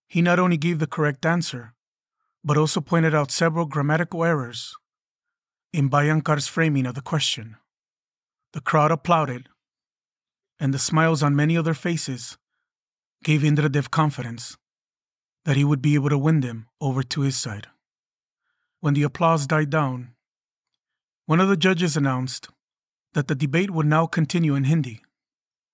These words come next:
They had only wanted to make sure that Indradev knew Sanskrit. As the debate progressed, Bhayankar raised questions about the sacred thread, the caste system,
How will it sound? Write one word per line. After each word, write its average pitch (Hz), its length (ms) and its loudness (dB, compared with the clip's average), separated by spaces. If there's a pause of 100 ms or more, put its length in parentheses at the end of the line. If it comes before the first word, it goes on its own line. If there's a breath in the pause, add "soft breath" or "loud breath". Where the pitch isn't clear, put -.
(400)
They 151 140 4
had 147 100 4
only 160 220 4
wanted 165 320 0
to - 100 -4
make 156 160 0
sure 135 420 -2 (920)
that 135 140 -2
Indradev 143 460 0
knew 143 160 2
Sanskrit. 131 540 -6 (1300)
As 160 120 0
the 180 80 4
debate 180 380 0
progressed, 180 640 -2 (640)
Bhayankar 190 520 2
raised 185 260 0
questions 131 640 -6 (720)
about 139 280 0
the 147 60 -4
sacred 139 400 -2
thread, 147 360 -4 (800)
the 151 100 -2
caste 147 300 0
system, 165 440 -2